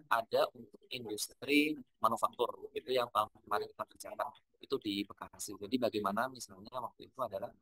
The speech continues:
pabrik itu kan luas ya, kalau misalnya semua titik-titik,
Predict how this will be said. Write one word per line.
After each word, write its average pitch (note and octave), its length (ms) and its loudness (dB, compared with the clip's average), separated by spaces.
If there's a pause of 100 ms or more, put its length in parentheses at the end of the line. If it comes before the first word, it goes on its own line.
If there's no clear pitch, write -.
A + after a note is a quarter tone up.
(1800)
pabrik A2+ 260 12
itu D#3 80 0
kan E3 160 4
luas C3 160 10
ya, G2 160 -2 (320)
kalau A2 240 10
misalnya A2+ 880 6 (400)
semua D3+ 1040 4 (340)
titik-titik, - 720 0